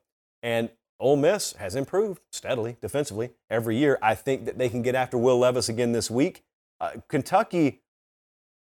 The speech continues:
if they don't improve radically in the run game this week, and therefore if they are in a lot of obvious passing downs, it just sets itself up so well for those pressure situations, for Will Levis to be affected. Now, here's what's gonna happen.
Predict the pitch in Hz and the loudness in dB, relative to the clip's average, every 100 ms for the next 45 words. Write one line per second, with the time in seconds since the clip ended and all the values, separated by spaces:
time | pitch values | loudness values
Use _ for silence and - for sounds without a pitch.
0 | _ _ _ - 190 196 151 160 127 98 | _ _ _ 6 6 6 2 2 2 2
1 | 156 180 165 117 95 101 85 76 - _ | 4 6 4 2 -2 -6 -8 -10 -14 _
2 | _ _ 110 123 139 127 - 85 73 - | _ _ 0 4 4 4 -2 -8 -12 -14
3 | _ - 127 117 117 131 135 143 143 143 | _ -8 -4 0 0 0 0 -2 0 -4
4 | - 151 147 - _ 120 120 135 131 135 | -2 -2 -2 -6 _ -4 0 2 2 2
5 | 131 123 127 117 120 127 117 117 117 98 | 2 0 -2 0 2 2 0 0 0 -2
6 | 107 117 117 117 - - 117 120 127 120 | -2 -2 0 -2 -2 -2 -2 0 -2 -4
7 | 131 135 135 - _ _ _ _ - 156 | -2 -4 -6 -10 _ _ _ _ -6 -6
8 | 131 123 170 - - 156 - 143 - 147 | -4 -2 0 0 0 -2 -2 -8 -6 -4
9 | 113 - 117 - 127 117 104 110 101 90 | -4 -4 -6 -4 -2 0 0 0 0 -2
10 | - _ _ _ 143 143 123 - _ 127 | -10 _ _ _ 0 4 4 0 _ -4
11 | - 107 113 - 98 110 117 - 120 110 | -4 -8 -10 -10 -4 -2 -2 -2 -6 -6
12 | _ _ - 107 120 117 117 120 113 - | _ _ -6 -2 2 2 2 2 -2 -6
13 | 110 101 - 131 139 131 139 208 196 165 | -4 -4 0 0 0 -4 0 0 0 -4
14 | 131 107 160 143 73 | -6 -6 -2 -4 -6